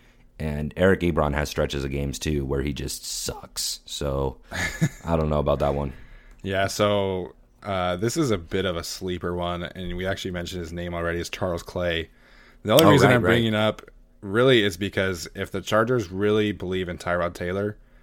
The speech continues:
Speaker 2: Charles Clay would be a good option as a tight end, too, because he went over five hundred yards every single year with Tyrod as his quarterback. And there's that
Speaker 1: Mm-hmm.
Speaker 2: chemistry there, and,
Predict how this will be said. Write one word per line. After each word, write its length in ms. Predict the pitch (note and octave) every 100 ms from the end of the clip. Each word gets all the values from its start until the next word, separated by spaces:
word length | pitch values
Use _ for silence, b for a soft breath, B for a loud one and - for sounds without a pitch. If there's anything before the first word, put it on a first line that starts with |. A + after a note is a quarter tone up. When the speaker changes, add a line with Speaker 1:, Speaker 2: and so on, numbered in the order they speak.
| b b b
Speaker 2:
Charles 300 | - F#2 A2
Clay 200 | - A#2+
would 140 | B2 A2
be 120 | G#2+
a 60 | G2+
good 180 | G#2
option 380 | F#2+ G2 - F#2+
as 160 | F2 F2
a 60 |
tight 240 | F2 G2 F#2
end, 160 | F2
too, 180 | - G2
because 400 | E2+ E2+ D#2+ - - b b b b
he 160 | F#2
went 160 | F#2+ G#2
over 140 | G#2+
five 200 | G2+ G#2 G2+
hundred 160 | G2+
yards 260 | G2 G2 F2
every 200 | F2 F#2
single 260 | G2 G2
year 260 | F#2+ F#2+ F#2
with 160 | F2+ E2+
Tyrod 280 | F2+ F2+ F2+
as 100 | E2+
his 120 | E2+
quarterback. 500 | G#2 F#2+ E2+ C2 - b b b b b -
And 200 | F2 E2+
there's 160 | F2
that 140 | F2+ F2
Speaker 1:
Mm-hmm. 40 | -
Speaker 2:
chemistry 380 | G2 E2 G2
there, 380 | F#2 F#2+ G2 F#2+
and, 220 | F2 D#2+